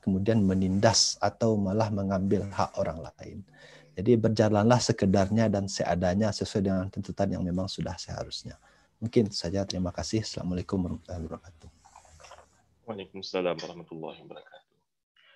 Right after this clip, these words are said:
Speaker 2: Baik, akhirul kalam, saya sampaikan, eh, rasa apresiasi dan terima kasih setinggi-tingginya kepada kedua pembicara, eh, Pak Adi Ar-Rahman maupun Pak Aulia Rahmat yang kurang lebih selama dua jam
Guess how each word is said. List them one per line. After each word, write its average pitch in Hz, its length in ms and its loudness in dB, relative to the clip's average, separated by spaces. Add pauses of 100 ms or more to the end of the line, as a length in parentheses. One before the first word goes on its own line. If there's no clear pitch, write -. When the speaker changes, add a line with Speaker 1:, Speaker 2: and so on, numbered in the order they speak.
(220)
Speaker 2:
Baik, 98 400 2
akhirul 104 640 4
kalam, 123 560 4
saya 104 320 6
sampaikan, 117 880 4
eh, 104 240 6
rasa 101 560 8
apresiasi 110 880 0
dan 104 400 4
terima 101 320 0
kasih 120 400 0
setinggi-tingginya 110 1500 4
kepada 104 640 8
kedua 98 320 6
pembicara, 98 720 6 (460)
eh, 101 200 8 (100)
Pak 101 200 8
Adi 101 300 4
Ar-Rahman 110 760 4
maupun 104 540 -2
Pak 101 160 6 (100)
Aulia 98 300 6
Rahmat 117 560 2
yang 107 260 4
kurang 107 240 2
lebih 117 160 0
selama 101 460 4
dua 98 300 6
jam 95 280 8